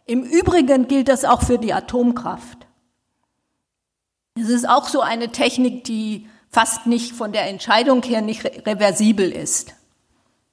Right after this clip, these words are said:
wenn man Abwasser-, Abfallbehandlung von Atomenergie betrachtet.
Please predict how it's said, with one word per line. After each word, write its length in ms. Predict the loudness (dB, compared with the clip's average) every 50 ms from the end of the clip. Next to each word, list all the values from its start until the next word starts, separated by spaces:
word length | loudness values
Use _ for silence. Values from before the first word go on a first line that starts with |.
| _ _ _ _ _ -12
wenn 80 | -8 -6
man 180 | -6 -4 -4 -2
Abwasser-, 880 | -4 -4 -4 -2 -2 0 0 0 2 2 2 2 2 -2 -4 -2 -2
Abfallbehandlung 840 | -2 -2 -2 -2 -2 -2 0 0 0 2 2 2 0 0 0 -2 -2
von 360 | -2 -2 -4 -4 -4 -8 -8 -12 -14 -20 -20 -16 -10 -6
Atomenergie 960 | -6 -6 -4 -2 -4 -2 -2 -4 -6 -6 -8 -8 -10 -10 -12 -12 -12 -14 -16 _ _ _ _ _ _ _ _ _ _ -14
betrachtet. 600 | -14 -8 -2 0 0 0 -2 -6 -14 -16 -16